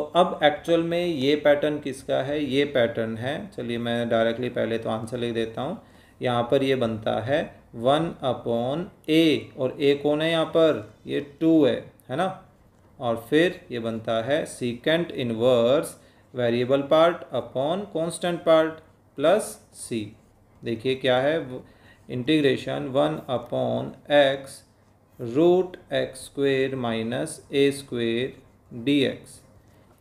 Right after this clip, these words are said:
तो ये किसके इक्वल होता है? ये होता है वन upon a secant inverse x upon a के इक्वल प्लस c, तो इंटीग्रेशन की वजह से लगना ही है, है ना? तो ये था हमारा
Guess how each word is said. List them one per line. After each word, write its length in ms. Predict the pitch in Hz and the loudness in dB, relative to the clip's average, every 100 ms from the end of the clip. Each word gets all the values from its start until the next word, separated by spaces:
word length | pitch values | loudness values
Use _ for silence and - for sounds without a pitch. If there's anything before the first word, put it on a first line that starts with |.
| _ | _
तो 60 | 123 | -2
ये 140 | 123 | 0
किसके 320 | 123 127 139 | -2 -4 -2
इक्वल 200 | 123 131 | 0 2
होता 280 | 127 120 135 | 0 2 0
है? 180 | 135 156 | 2 0
ये 100 | 135 | 0
होता 220 | 117 117 | 0 0
है 60 | 127 | -2
वन 260 | 117 117 113 | -2 -2 -4
upon 320 | 117 113 113 - 143 | -4 -6 -8 -6 2
a 120 | 139 131 139 - - _ _ _ | 2 2 0 -8 -20 _ _ _
secant 560 | - 135 123 - 139 135 | -12 -6 -4 -2 -4 -2
inverse 560 | 117 113 120 135 - - - 123 | -2 0 2 2 0 -12 -14 -8
x 260 | 117 - 120 | -8 -6 -10
upon 460 | 117 123 135 180 226 - - | -8 -8 -6 -6 -10 -16 -4
a 120 | 131 | -2
के 160 | 120 120 | -2 -4
इक्वल 380 | 107 113 117 110 - _ _ - | -8 -8 -12 -12 -18 _ _ -2
प्लस 500 | 123 165 185 - - _ _ _ | 2 2 0 -10 -18 _ _ _
c, 220 | - 127 117 | -10 -4 -2
तो 120 | 127 | -2
इंटीग्रेशन 560 | 123 131 127 127 135 127 | -2 0 0 0 -2 -2
की 80 | 131 | 0
वजह 180 | 131 | 0
से 100 | 127 143 | 0 2
लगना 240 | 151 175 | 2 2
ही 120 | 185 | 0
है, 120 | 185 180 - _ _ _ | 0 -4 -12 _ _ _
है 80 | 131 | -2
ना? 100 | 190 226 - - _ _ _ _ _ _ _ - | -2 -2 -8 -20 _ _ _ _ _ _ _ -6
तो 80 | |
ये 80 | 117 | -4
था 80 | 117 | -2
हमारा 280 | 120 117 | 0 2